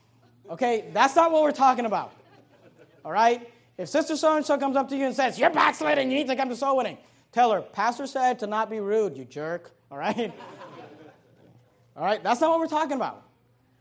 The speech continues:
But we should be provoking and saying, look, people come into this church and they're trying to push their little agenda, they're trying to push their thing.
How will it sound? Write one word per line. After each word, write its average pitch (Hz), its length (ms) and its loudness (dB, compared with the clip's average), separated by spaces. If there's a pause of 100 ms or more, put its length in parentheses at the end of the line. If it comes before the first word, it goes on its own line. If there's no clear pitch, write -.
(140)
But 208 100 0
we 262 140 -2
should 285 160 -6
be 320 100 -2
provoking 208 1200 -8 (320)
and 208 120 -6
saying, 262 220 -6
look, 247 140 -6
people 269 200 -8
come 285 160 -6
into 269 140 -8
this 247 140 -10
church 262 200 -8
and 214 80 -10
they're 220 80 -8
trying 240 180 -8
to 208 60 -6
push 247 220 -6
their 247 120 -8
little 233 180 -4
agenda, 233 240 -8
they're 220 120 -2
trying 226 140 -8
to 202 80 -8
push 233 220 -8
their 226 100 -12
thing. 233 220 -8